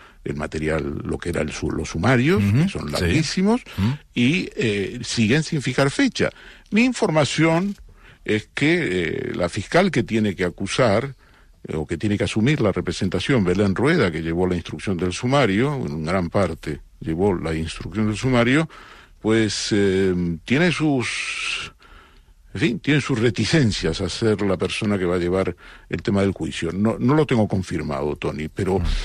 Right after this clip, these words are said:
Speaker 1: eso llegaría a explicar, en cierto modo, eh, el retraso, en el sentido de que si ella necesita un refuerzo o lo que fuere, evidentemente es una causa muy larga,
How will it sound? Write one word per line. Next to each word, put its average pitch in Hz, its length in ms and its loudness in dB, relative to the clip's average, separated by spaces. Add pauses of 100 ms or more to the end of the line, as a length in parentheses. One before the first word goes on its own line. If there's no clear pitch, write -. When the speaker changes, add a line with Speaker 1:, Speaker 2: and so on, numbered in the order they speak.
(120)
Speaker 1:
eso 143 240 2
llegaría 131 400 4
a - 20 4
explicar, 139 640 0
en 104 160 -2
cierto 113 280 -2
modo, 123 360 2 (420)
eh, 90 320 -2
el 107 180 -2
retraso, 131 500 2
en 156 60 2
el 123 80 2
sentido 117 360 2
de 110 100 0
que 104 120 -2
si 107 520 -2 (100)
ella 117 220 2
necesita 107 540 0
un 107 260 2
refuerzo 147 640 2
o 127 160 2
lo 107 100 2
que 117 120 -4
fuere, 139 360 2
evidentemente 110 520 0
es - 60 -8
una 98 140 0
causa 104 300 0
muy 113 180 4
larga, 160 380 4